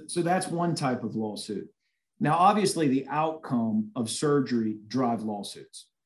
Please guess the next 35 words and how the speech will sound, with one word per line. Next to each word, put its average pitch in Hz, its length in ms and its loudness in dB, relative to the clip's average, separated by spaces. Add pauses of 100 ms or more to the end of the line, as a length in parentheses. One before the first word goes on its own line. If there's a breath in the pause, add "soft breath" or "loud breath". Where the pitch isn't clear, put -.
(180)
So - 140 -2
if 131 100 2
you 131 100 6
experience 170 680 0
a 135 60 -2
complication 117 1040 0
or 113 100 -2
there's 120 240 2
an 117 280 -4
untoward 143 560 0
outcome, 139 640 -4 (640)
then 131 180 4
you're 147 140 4
gonna 147 240 0
see 143 240 0
a 131 80 0
rise 120 400 0
in 120 100 6
lawsuit. 120 380 -2
They're 127 80 0
gonna 127 140 4
be 127 160 4
investigated. 117 760 0
Lawyers 131 380 4
are 127 80 -2
gonna 120 180 0
be 110 160 -2
looking 123 400 -2
at 95 120 -12
that. 82 220 -14 (600)
The 131 80 0
more 151 200 2
complex 147 720 -2
the 143 120 -2
surgery, 160 600 -2